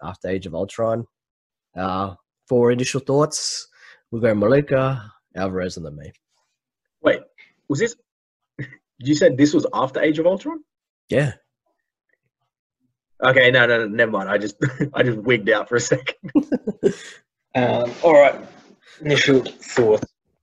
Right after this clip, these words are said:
Speaker 3: Honestly, I actually really like this one. Um, I watched it again last weekend, and I was really entertained.
Speaker 1: Mm.
Speaker 3: Um, and hats off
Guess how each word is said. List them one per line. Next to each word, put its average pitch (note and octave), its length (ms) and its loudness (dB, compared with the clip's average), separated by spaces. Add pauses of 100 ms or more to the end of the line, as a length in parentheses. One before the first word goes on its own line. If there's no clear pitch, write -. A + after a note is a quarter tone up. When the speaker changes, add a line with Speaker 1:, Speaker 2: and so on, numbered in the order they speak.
(300)
Speaker 3:
Honestly, F#3 440 4
I E3 80 8
actually G3+ 260 4
really G#2+ 160 2
like G2+ 260 0
this - 200 -8
one. A2+ 180 -6 (240)
Um, A#2+ 500 0 (240)
I B2 60 4
watched D3+ 320 4
it B2+ 100 4
again G2+ 600 2 (300)
last A2 580 0
weekend, G2 560 -4 (1160)
and C#3 220 2 (220)
I C3 100 6
was D#3 200 6
really B2+ 500 4
entertained. - 640 -2 (480)
Speaker 1:
Mm. A2+ 160 2
Speaker 3:
Um, G2 420 -4 (440)
and B2 180 0
hats C3+ 440 -2
off A2+ 240 0